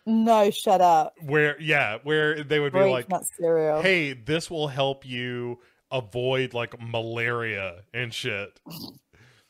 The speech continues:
Speaker 1: Oh, that doesn't actually look that bad. It looks just like granola.
Speaker 2: It, it, that's kinda what it is, but it, it's,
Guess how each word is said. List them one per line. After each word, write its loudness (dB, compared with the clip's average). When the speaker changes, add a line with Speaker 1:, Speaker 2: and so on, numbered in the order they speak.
Speaker 1:
Oh, 6
that -2
doesn't -4
actually 0
look 2
that 0
bad. 6
It 2
looks -4
just -8
like 0
granola. -2
Speaker 2:
It, 4
it, 0
that's 0
kinda -6
what 0
it 2
is, -4
but -4
it, -4
it's, -10